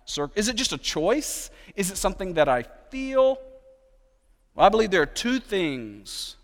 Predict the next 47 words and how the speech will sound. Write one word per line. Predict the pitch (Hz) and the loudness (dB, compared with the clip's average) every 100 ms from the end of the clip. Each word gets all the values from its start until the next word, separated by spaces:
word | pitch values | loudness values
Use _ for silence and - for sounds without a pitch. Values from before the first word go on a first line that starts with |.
| _ _ 147 | _ _ 4
that | 175 180 | 4 4
will | 160 233 320 269 | 0 4 6 6
determine | 190 - 151 143 143 | 2 -2 -2 0 0
how | 175 226 | 4 6
you | 254 226 202 | 4 2 -4
interpret | 185 170 165 160 | -4 -4 -4 -6
your | 139 | -6
circumstances. | - 147 135 127 - 127 120 117 - - - | -6 -6 -8 -10 -10 -10 -12 -14 -16 -14 6
There | 202 | 6
are | |
two | 196 277 277 | 6 0 -2
things | 240 220 190 | -2 -2 0
that | 202 | 0
will | 190 233 262 262 - - | 0 6 8 8 4 -10
make | 156 202 247 - | 0 2 2 2
the | 214 | 0
conclusion | 214 196 208 226 202 196 | 0 -6 -2 -2 -2 -4
about | 175 160 156 147 | -4 2 0 0
God | 139 120 110 - - _ - | -6 -6 -10 -14 -20 _ -4
and | 147 | 0
will | 147 | 2
help | 165 160 151 | 2 0 -2
you | 139 | -6
in | 131 | -4
that | 131 | -8
journey. | 123 127 120 | -6 -4 -2
Number | 135 226 233 | 0 2 0
one, | 208 226 226 | 2 0 -2
it's | 175 - | -12 -12
just | - 240 - | -12 -12 -10
your | 233 233 | -10 -10
worldview. | 156 170 226 277 175 120 110 92 | -6 -2 0 -2 -6 -10 -10 -12
And | 82 - _ _ _ _ _ _ _ 156 | -16 -20 _ _ _ _ _ _ _ -10
we're | 202 | -10
gonna | |
talk | - - 240 | -10 -6 -4
about | 160 127 - | -2 -4 0
that. | - 180 | 0 0
And | 196 | -4
number | 254 254 | -2 -2
two, | - 269 247 | -2 -6 -6
it's | 220 - - - | -8 -10 -14 2
who | 320 339 | 6 6
you're | 294 262 | 4 -2
doing | 240 254 240 | -2 -2 -2
life | 220 214 330 - | 0 2 2 0
with | 196 185 | -2 -2